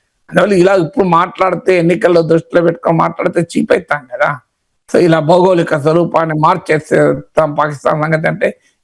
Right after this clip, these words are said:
ఏమనుకుంటాడు? "అయ్యా మరి యుద్ధం చేసినప్పుడు ఎందుకు ఆపినావు అయ్యా?" అంటాడు. ట్రంప్ ఏమో "నేనే ఆపిన" అంటున్నాడు. కాదు, ట్రంప్ ఆపలేదు అంటున్నాం.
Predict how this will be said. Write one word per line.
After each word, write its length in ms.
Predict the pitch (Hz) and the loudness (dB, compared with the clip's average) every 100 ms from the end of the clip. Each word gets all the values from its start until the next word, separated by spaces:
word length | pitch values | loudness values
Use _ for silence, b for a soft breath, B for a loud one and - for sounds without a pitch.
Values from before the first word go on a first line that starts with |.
| - 170 | -2 0
ఏమనుకుంటాడు? 460 | 208 196 190 185 | 0 0 0 0
"అయ్యా 300 | 175 180 185 | 2 2 2
మరి 320 | 165 165 160 | 0 0 0
యుద్ధం 440 | 151 147 147 147 175 | 2 4 4 4 2
చేసినప్పుడు 440 | 185 175 175 165 | 2 2 2 0
ఎందుకు 180 | 165 165 | 0 0
ఆపినావు 300 | 170 165 165 | -2 0 0
అయ్యా?" 200 | 156 160 | 2 0
అంటాడు. 380 | 185 151 131 135 _ _ _ _ _ - | -2 -8 -16 -20 _ _ _ _ _ -4
ట్రంప్ 400 | 165 - 185 185 | -4 0 0 2
ఏమో 180 | 202 202 | 2 2
"నేనే 260 | 190 175 185 | 2 2 2
ఆపిన" 340 | 180 170 165 | 0 -2 -2
అంటున్నాడు. 600 | 156 147 143 143 143 143 - _ _ _ - | -2 -4 -4 -2 -2 -4 -10 _ _ _ -2
కాదు, 300 | 185 185 220 | 0 2 2
ట్రంప్ 340 | 202 180 190 | 0 -2 2
ఆపలేదు 520 | 170 170 170 165 156 | 0 0 0 2 2
అంటున్నాం. 520 | 151 151 143 143 139 | 0 -2 -6 -6 -6